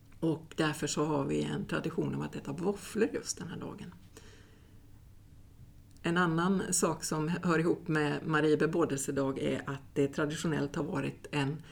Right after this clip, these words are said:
startdag för vårbruket i vårt land. Så det är mycket som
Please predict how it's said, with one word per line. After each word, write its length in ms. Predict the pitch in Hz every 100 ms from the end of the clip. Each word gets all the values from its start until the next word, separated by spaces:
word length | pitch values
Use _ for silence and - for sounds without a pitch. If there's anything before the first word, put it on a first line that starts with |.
| -
startdag 960 | - - - 190 143 - - 143 143 -
för 300 | - 143 143
vårbruket 1400 | 165 196 135 - 127 - 127 - - - 269 - - - - - - - - -
i 80 | 190
vårt 260 | - - -
land. 320 | - - - - - - - - - - -
Så 220 | - -
det 180 | 160 170
är 40 | 180
mycket 420 | 208 202 156 151
som 520 | 175 151 165 156